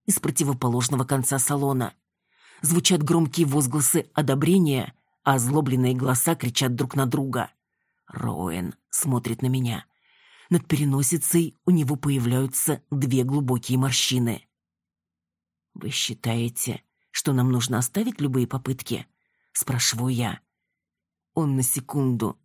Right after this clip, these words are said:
закрывает глаза, словно черпая силы изнутри. Когда он их открывает, они темнеют от отчаяния. "Нет, я полагаю, мы уже проиграли".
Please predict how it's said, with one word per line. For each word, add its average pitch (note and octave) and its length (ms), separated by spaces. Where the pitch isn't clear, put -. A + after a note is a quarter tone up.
закрывает B2 560
глаза, C3 460
словно C3+ 380
черпая B2 460
силы B2 360
изнутри. B2+ 540
Когда C3 240
он A#2+ 120
их A2+ 120
открывает, B2+ 640
они A#2+ 260
темнеют A#2 640
от B2+ 160
отчаяния. A2+ 760
"Нет, - 640
я C#3 180
полагаю, B2 540
мы B2+ 180
уже A#2+ 220
проиграли". B2 720